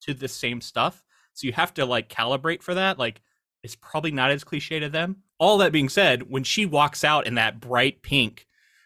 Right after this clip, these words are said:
uh, pinkish purple or whatever it is, like, in, with that, you know, with her hair and her makeup and, like,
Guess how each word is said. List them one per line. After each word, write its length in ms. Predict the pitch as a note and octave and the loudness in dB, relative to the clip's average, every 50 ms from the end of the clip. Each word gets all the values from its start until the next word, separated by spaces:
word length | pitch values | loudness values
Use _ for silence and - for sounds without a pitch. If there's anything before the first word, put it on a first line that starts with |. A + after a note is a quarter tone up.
| _ - | _ -2
uh, 240 | B2+ A#2+ A#2+ A#2 A#2 | 2 2 4 4 2
pinkish 360 | A2+ - C#3 - D3 B2+ - | 0 -2 -4 -2 -2 -4 -2
purple 300 | - - D3 B2 - A#2+ | 0 -2 -2 0 0 -2
or 80 | A#2+ A#2 | 0 2
whatever 300 | A#2+ C3 C#3+ B2 B2 A#2+ | 2 2 2 2 2 2
it 80 | A#2 B2+ | 2 4
is, 300 | B2+ B2 A#2 A2+ G#2+ A#2 | 2 2 2 0 0 0
like, 240 | A2+ A#2+ A#2 - | 0 0 0 -2
in, 100 | A#2+ A#2+ | -4 -6
with 140 | A#2+ A#2 A2 | -6 -6 -2
that, 240 | A#2+ A#2 A2+ A2+ - | 0 0 0 0 -2
you 160 | A2+ - A#2+ | -6 -8 -6
know, 100 | A#2+ A#2 | -6 -6
with 120 | A2 A2+ G#2+ | -6 -4 -4
her 80 | A2 G2+ | -4 -2
hair 480 | - D#3+ D#3+ D3+ C#3+ C#3 C#3 C3+ C3+ B2+ | 0 2 4 6 6 6 6 6 6 4
and 80 | A#2+ | 2
her 60 | A#2+ | 0
makeup 520 | A#2 C3+ D3 D3 C3+ - D3+ C#3 B2+ B2 - | 0 2 2 2 2 2 2 4 4 2 2
and, 140 | A#2 A2 A2 | -2 -2 -2
like, 240 | G#2 G#2 G#2+ - | -2 -4 -4 -8